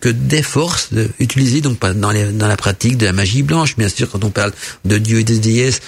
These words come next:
de masculin et de féminin sacré, ce sont des forces qui seront utilisées donc dans toutes les pratiques de magie blanche. Et les sorcières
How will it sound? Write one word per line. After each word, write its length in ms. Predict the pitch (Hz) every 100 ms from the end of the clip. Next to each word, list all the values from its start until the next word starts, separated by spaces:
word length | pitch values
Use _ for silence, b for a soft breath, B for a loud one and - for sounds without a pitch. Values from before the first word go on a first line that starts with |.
| B 107
de 80 |
masculin 500 | 104 110 - 113 110
et 40 | 110
de 80 | 104
féminin 420 | 117 113 113 101
sacré, 500 | - 110 - 139 - B B
ce 160 | - 98
sont 180 | 101 123
des 120 | 92
forces 300 | 98 131 -
qui 100 | 95
seront 320 | - 98 127
utilisées 460 | 113 - 92 85 120
donc 240 | 104 87
dans 180 | 87 78
toutes 200 | - 127
les 80 | 110
pratiques 500 | - 87 110 113 - B -
de 80 | 101
magie 340 | 101 98 107
blanche. 380 | 113 98 90 - B B -
Et 100 | 185
les 100 | 165
sorcières 480 | 156 127 - 190